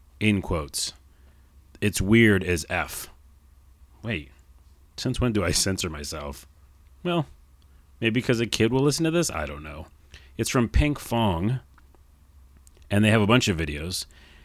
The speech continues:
and I think, uh, they're bad for the world. Let me break down why this song is dumb, uh, but on top of that, why it shouldn't be around. First off,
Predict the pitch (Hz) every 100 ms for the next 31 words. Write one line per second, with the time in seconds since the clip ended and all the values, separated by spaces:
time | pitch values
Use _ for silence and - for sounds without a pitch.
0 | - - 107 110 110 127 131 139 - -
1 | 101 101 98 95 - - - 101 107 104
2 | 98 95 110 101 98 85 92 85 87 80
3 | 69 67 - _ - - - - - -
4 | _ - - - 117 147 170 143 139 123
5 | 123 113 101 92 92 95 98 - - 87
6 | 90 85 - 87 87 90 - 85 82 80
7 | - - 82 92 78 87 127 131 - -
8 | - - - - - 87 85 87 90 90
9 | - 123 135 104 82 80 85 87 - -
10 | 90 90 90 87 - 90 - 98 87 82
11 | 80 76 69 55 - - - _ - -
12 | - - 180 180 127 101 101